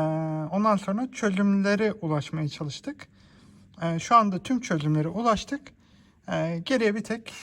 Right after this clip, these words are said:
toplaması kaldı. Burayı toplayacağız. Ondan sonra, eee, kabrio için söz verdiğim gibi kabriyonun sıfırlaması ve kabriyonun neden kapanıp açılmadığını bakacağız sizle birlikte. Şimdi, eee, ben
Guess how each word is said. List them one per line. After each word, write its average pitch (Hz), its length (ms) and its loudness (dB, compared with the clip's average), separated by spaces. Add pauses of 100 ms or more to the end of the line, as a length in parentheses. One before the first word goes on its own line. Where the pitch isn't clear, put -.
(140)
toplaması 202 560 0
kaldı. 156 360 -2
Burayı 226 200 -2
toplayacağız. 226 640 -6
Ondan 208 240 2
sonra, 185 360 -4 (580)
eee, 156 760 -4 (1700)
kabrio 190 380 6
için 165 340 0
söz 190 320 2
verdiğim 156 320 4
gibi 180 240 -4
kabriyonun 165 460 4
sıfırlaması 226 760 -4
ve 226 200 -4
kabriyonun 190 680 4 (480)
neden 214 320 4
kapanıp 170 400 -2
açılmadığını 180 800 0 (120)
bakacağız 131 380 2
sizle 123 360 -8
birlikte. 123 360 -8 (720)
Şimdi, 214 300 0
eee, 180 960 0
ben 185 240 6